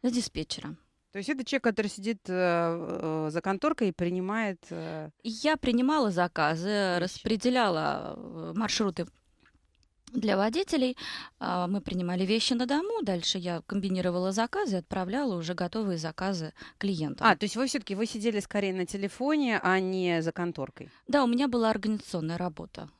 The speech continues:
Speaker 1: э, логистическая работа. А, не, прошло не так много времени, буквально несколько месяцев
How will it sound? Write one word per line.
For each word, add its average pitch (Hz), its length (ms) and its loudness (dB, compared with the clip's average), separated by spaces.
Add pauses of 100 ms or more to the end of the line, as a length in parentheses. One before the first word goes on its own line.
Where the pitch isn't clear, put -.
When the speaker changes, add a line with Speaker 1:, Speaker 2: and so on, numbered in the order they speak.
(180)
Speaker 1:
э, 170 80 -8
логистическая 196 920 -2
работа. 147 440 -12 (800)
А, 208 240 4 (120)
не, 254 300 2 (400)
прошло 254 280 0
не 285 120 4
так 269 180 2
много 254 300 2
времени, 262 420 2
буквально 214 380 2
несколько 214 420 0
месяцев 214 540 -2